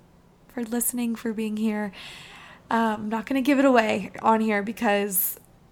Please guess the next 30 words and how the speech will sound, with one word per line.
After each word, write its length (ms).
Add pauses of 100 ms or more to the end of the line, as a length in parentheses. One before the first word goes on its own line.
(180)
<laughs> 1000
I'm 200
just 200
not, 280
because 260
it's 140
so 220
good. 360
And 540 (840)
if 120
you're 140
listening, 400
if 160
you're 100
here, 400 (600)
I 100
just 180
wanna 140
know 140
that 140
you're 120
here, 180
and 100
I 60
wanna 200
know 140
that 140
you're 120
listening, 560
and 440